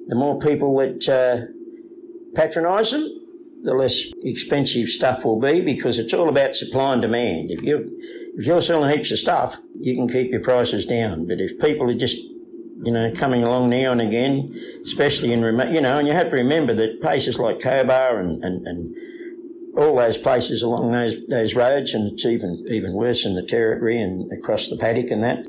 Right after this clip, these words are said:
places like Cocklebiddy and Kygurna and Baladonia and Norseman, they're, you know, they're, they're very expensive places to operate a business, and we'd really be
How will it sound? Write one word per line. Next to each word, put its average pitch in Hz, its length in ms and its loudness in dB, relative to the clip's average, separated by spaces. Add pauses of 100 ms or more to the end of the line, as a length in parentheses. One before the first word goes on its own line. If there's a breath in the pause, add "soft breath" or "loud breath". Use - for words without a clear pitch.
(140)
places 110 400 0
like 104 160 0
Cocklebiddy 117 680 0
and 104 160 0
Kygurna 113 640 2
and 98 160 -2
Baladonia 117 800 2
and 101 100 0
Norseman, 131 440 2
they're, 131 240 2
you 147 180 0
know, 135 200 2
they're, 165 240 2
they're 254 200 -2
very 143 200 4
expensive 107 540 -2
places 120 380 0
to 120 80 0
operate 104 420 2
a - 40 2
business, - 460 -2
and 104 140 -2
we'd 117 180 2
really 127 280 2
be 107 200 -2